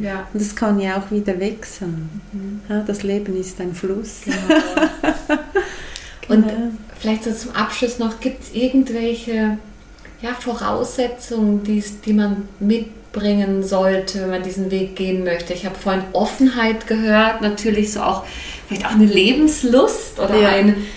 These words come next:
Speaker 1: sich mit sich auseinandersetzen wollen. Oder
Speaker 2: Ja.
Speaker 1: wie würdest du es beschreiben? Was, was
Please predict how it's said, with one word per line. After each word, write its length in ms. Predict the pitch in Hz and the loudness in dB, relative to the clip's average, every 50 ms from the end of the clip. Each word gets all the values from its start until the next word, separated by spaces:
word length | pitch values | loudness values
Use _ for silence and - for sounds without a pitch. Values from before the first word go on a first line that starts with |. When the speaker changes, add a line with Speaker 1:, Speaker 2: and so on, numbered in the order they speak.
| - - - - - | -16 -16 -18 -16 -8
Speaker 1:
sich 260 | - - 220 214 - | -2 0 0 4 6
mit 220 | 214 214 214 214 - | 6 6 6 6 2
sich 440 | - - 240 277 320 - - - - - - - | 2 4 4 4 4 2 -2 -6 -10 -10 -6 -2
auseinandersetzen 1120 | 185 190 190 190 196 180 170 170 165 202 226 240 233 247 240 240 - - - - 233 220 202 | -2 0 0 0 0 0 2 2 2 2 2 2 4 2 2 0 -2 -8 -2 2 4 4 6
wollen. 380 | 214 214 220 240 269 294 277 | 6 6 6 6 6 6 6
Oder 80 | 240 214 214 202 | 6 6 6 6
Speaker 2:
Ja. 240 | 196 202 202 202 220 | 4 4 4 4 4
Speaker 1:
wie 120 | 247 226 | 4 6
würdest 280 | 254 277 285 277 - - | 6 6 4 4 2 2
du 40 | 277 | 2
es 120 | 269 - | 2 2
beschreiben? 580 | - 262 254 - - - 226 262 277 269 226 214 | 0 -2 -2 -2 -2 0 0 2 2 2 2 2
Was, 280 | 233 269 - - - - - - | 2 0 -2 -6 -10 -12 -6 -4
was 200 | 247 277 - | -4 -4 -4